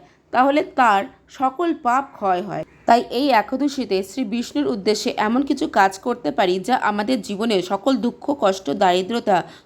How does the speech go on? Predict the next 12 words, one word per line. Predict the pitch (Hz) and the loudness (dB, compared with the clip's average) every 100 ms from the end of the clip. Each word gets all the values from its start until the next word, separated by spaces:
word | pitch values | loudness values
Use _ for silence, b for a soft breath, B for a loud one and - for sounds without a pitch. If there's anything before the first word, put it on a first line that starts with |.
| _ | _
দূর | 226 277 262 | 0 2 2
হতে | 208 202 196 | 0 0 2
পারে। | 160 147 165 - - | 0 -2 -6 -12 0
কামিক | 254 339 392 | 2 4 2
একাদশীর | 294 285 302 302 | 0 0 0 0
সন্ধ্যায় | 311 285 220 220 226 | 0 2 2 2 0
আমরা | - 214 214 | 0 -2 -2
শ্রী | - | 0
বিষ্ণুর | 294 294 302 427 - | 2 2 2 -2 -2
উদ্দেশ্যে | 214 196 202 302 - | -2 -2 -2 -6 -6
একটি | 214 - 202 233 | -6 -6 -10 -4
তিলের | 285 311 349 | 2 4 4